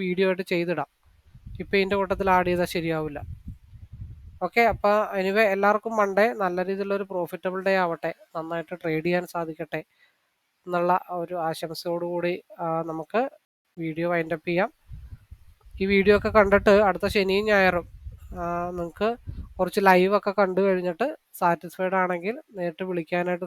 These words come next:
ശ്രമിക്കുക. വിളിച്ചിട്ട്, ഉം, കിട്ടിയില്ലെങ്കിൽ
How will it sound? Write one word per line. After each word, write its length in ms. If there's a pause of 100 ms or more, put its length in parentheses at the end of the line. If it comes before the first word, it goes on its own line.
ശ്രമിക്കുക. 420 (1000)
വിളിച്ചിട്ട്, 520 (340)
ഉം, 100 (460)
കിട്ടിയില്ലെങ്കിൽ 520